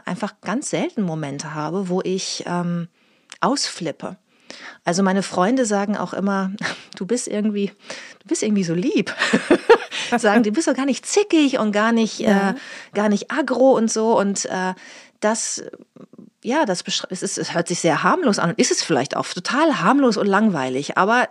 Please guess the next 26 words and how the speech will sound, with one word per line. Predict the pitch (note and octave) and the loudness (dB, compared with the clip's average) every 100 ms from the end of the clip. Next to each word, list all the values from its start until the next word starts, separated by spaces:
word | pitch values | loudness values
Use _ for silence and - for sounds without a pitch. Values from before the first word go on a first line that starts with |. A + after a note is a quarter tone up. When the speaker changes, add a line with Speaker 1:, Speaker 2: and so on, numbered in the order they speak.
| - | -2
Speaker 1:
so | G#3 | -2
ist | - C4 | 2 2
es | F#3 | 0
halt. | C3+ C3 - - - - - | 0 -2 -2 -6 -14 -16 -4
Ich, | - A3 - - | 0 0 0 -4
ähm, | F#3+ F#3+ G3 G3 G3 _ - - | 0 2 2 0 -4 _ -20 -10
ich | G3 - | -8 -4
flippe | - C4 C4+ C4+ C4 - | 0 2 2 0 -2 -6
super | F#3+ G#3+ A3+ A#3 | -4 -2 -2 -2
selten | F#3+ F3 E3+ D#3+ | -2 -2 -4 -8
aus. | - - - - _ - - | -10 -8 -8 -8 _ -20 -6
Also | - F#3+ G#3 | 0 0 2
was | A3+ | 0
ich | A#3 | 2
nicht | A#3 D4+ - | 2 2 -6
ab-, | - | -8
Speaker 2:
Mhm. | G3+ | -6
Speaker 1:
gut | B3 - | -6 -6
ab | - | -10
kann, | - A3+ | -4 -4
ist, | G#3 - | -4 -4
wenn | G3 | -4
ich | F#3 - | -4 -2
ungerecht | A3 A#3+ G3+ F#3+ | -2 0 -2 -4
behandelt | F3+ D#3+ E3+ G#3+ | -6 -4 -4 -4
werde. | A3+ A#3 D4 | -6 -6 -6